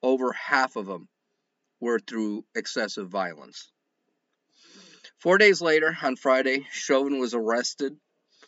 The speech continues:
and charged with third-degree murder and, uh, I think, first-degree manslaughter. Uh, but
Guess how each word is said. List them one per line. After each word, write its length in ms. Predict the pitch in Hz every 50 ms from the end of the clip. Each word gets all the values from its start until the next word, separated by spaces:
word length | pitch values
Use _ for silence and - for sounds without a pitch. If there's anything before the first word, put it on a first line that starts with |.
| _ _ _ _ _ _ -
and 160 | 127 120 104
charged 440 | - - 131 123 123 123 120 - -
with 140 | 110 98 - -
third-degree 580 | 135 131 135 139 131 139 139 - 135 139 135
murder 520 | 131 131 127 127 131 123 123 127 123 131 - _ -
and, 500 | 131 117 113 113 110 110 107 107 107 - _ _ _ _ _ _ _ _ _ _ _
uh, 360 | - 101 98 98 98 98 101 95 -
I 140 | - 98 104
think, 240 | 113 - 151 143 - _ _
first-degree 580 | - 123 127 - - - 107 95 107 107 101 98
manslaughter. 880 | 95 92 95 95 98 98 95 - - - 82 80 71 58 57 - - _ _ _ _ _ _ _ _ _ _ _ _ _ _ _ _ _ _ _
Uh, 280 | - 110 107 107 107 104
but 360 | - 123 135 143 143 127